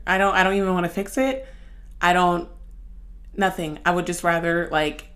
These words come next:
just don't talk to me. Just do not speak to me. <laughs> Like, I'm being so fucking for real because that shit is just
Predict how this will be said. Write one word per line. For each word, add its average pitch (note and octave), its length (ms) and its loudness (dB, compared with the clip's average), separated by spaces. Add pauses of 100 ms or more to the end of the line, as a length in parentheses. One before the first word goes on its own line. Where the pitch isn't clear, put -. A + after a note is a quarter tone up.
(300)
just F#3+ 180 -4
don't F3 160 0
talk D#3 220 -2
to - 60 -10
me. - 240 -14 (380)
Just E3 360 -8
do F3 160 0
not F3+ 520 6 (340)
speak - 420 -2
to F3 80 -4
me. - 380 -8 (680)
<laughs> D4 140 6 (300)
Like, G#3+ 420 6 (540)
I'm A3 220 10
being G#3 240 6
so G3 200 4
fucking G3 260 0
for F3+ 140 -4
real F3 240 2
because F3 400 2 (420)
that G3 320 8
shit B3 360 4
is E3+ 180 4
just F3 400 2